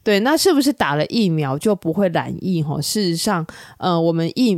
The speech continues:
打了疫苗，不管是什么疫苗了哈，还是可能会生病的，还是可能会染疫的。那疫苗最主要是看什么呢？疫苗最主要是看它的保护力。什么叫做疫苗保护力哦？疫苗保护力指的就是说，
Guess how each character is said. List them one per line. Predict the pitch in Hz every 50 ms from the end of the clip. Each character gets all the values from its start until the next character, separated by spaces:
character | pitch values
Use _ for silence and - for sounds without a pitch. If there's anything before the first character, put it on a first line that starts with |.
| 160 - _
打 | - 180 165 175
了 | 185
疫 | - 294
苗， | 277 226 190 170 156 160 _
不 | 262
管 | 269 247 185 190
是 | 220
什 | 220 -
么 | 170 156
疫 | 160 180 185
苗 | 170 160 147 - -
了 | -
哈， | 151 156 160
还 | 147 - - 175 185
是 | 190 - - 269 254
可 | - 196 208 160
能 | 156 160 165
会 | 190 202
生 | 175 - 185 170 175
病 | - 180 170 151 139
的， | 139
还 | 139 143 175
是 | 196 233
可 | - 233 175
能 | 151 143
会 | 175 185 180
染 | 160 147 135 -
疫 | - 175 147
的。 | - - - - - - - - - 226 _
那 | 277 285
疫 | - - 294
苗 | 247 214 175 165 180 190 -
最 | - - 247
主 | 202 - 175
要 | 156 170
是 | 170 196
看 | - - - 226 170
什 | 160 - - 151 139
么 | 165 143
呢？ | 131 139 147 151 - -
疫 | _ 269 262
苗 | 214 175
最 | 175 214 196
主 | - -
要 | 160 151 156
是 | 170 - - 190 175
看 | - - - 214 185 170
它 | 160 165 - 175 156 156 160
的 | - _ 156 156 - - - - _ - _ -
保 | - - 147
护 | - - 254 226
力。 | 220 240 185 - - - _ _ _ _ _ _ _ - - - _ -
什 | - - 214
么 | 214
叫 | 226 302
做 | 285 349 302
疫 | 226 302 294
苗 | 214 185 170 165
保 | 160 - 151 143
护 | - - 240 220 190
力 | 190 202 190 160 143
哦？ | 113 76 - _ - - - - - -
疫 | _ - 320
苗 | 269 226 190
保 | 185 151 160
护 | 180 233 226
力 | 226 233 220
指 | 190 - 170
的 | 156 156 160
就 | 160 208 196
是 | 196 208 202 196
说， | - - - 202 185 175 175 170 165 170 175